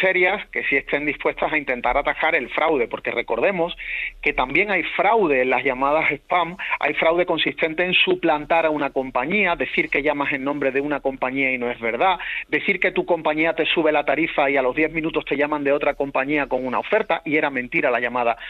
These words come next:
original, tu compañía no te subía la tarifa. Yo creo que las telecos también están, en muchos casos, preocupadas por el índice de fraude, de estafas incluso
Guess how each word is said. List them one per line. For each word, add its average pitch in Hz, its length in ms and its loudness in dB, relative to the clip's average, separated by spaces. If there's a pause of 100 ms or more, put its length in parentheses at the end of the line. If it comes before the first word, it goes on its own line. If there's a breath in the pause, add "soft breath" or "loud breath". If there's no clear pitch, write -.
(120 loud breath)
original, 143 560 -2
tu 139 80 -8
compañía 123 340 -4
no 135 100 -4
te - 100 -8
subía 123 240 0
la 123 100 -4
tarifa. 160 340 0 (300 loud breath)
Yo 139 80 0
creo 226 100 4
que 233 100 2
las 185 140 0
telecos 156 320 0
también 165 320 -2
están, 190 400 -2 (320)
en 110 140 -8
muchos 143 240 0
casos, 208 240 -2
preocupadas 143 580 2
por 131 160 -2
el 123 120 0
índice 151 260 0
de 143 100 0
fraude, 160 320 2
de 127 100 0
estafas - 460 0
incluso 156 460 0